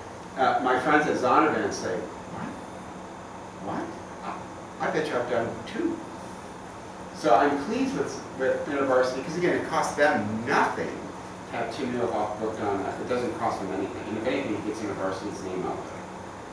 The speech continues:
So I, I think my answer to that would be the radio interview thing is what, and again, I have access to the editors now. You wanna protect those relationships.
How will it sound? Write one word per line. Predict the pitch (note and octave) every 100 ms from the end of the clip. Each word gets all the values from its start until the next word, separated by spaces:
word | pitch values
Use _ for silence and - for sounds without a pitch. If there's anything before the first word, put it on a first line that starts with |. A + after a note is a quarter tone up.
| -
So | E3+
I, | - - D3 F#3
I | G#3+
think | C4+ A3
my |
answer | G#3 G3 G3
to | E3+
that | E3 D#3+ E3
would | D#3+
be | D3 C#3+ D3 - - - - - - - - - - - - - - - - -
the | B2
radio | C3 C3 C3+ C#3
interview | C3 B2+ B2+ C3
thing | C3 C3
is | C3 -
what, | B2 B2+ B2 - - - -
and | D3+
again, | D3+ C#3
I | B2
have | B2 -
access | - - C3 B2+ -
to |
the | A2+ G#2+
editors | G#2+ B2 B2+ C3 - - - - - -
now. | G#2 G2 G#2 - - - - A#2+
You | B2
wanna | B2 -
protect | A2+ A2+ B2 -
those | B2 A#2+
relationships. | A2 G#2+ - - - - -